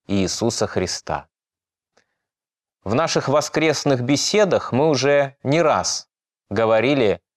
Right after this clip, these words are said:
о смысле и значении этого праздника. Однако он настолько важен для понимания православной веры,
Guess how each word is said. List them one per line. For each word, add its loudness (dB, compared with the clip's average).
о 0
смысле -2
и 0
значении 0
этого 0
праздника. -4
Однако 0
он 2
настолько 0
важен 0
для 0
понимания 0
православной 0
веры, 0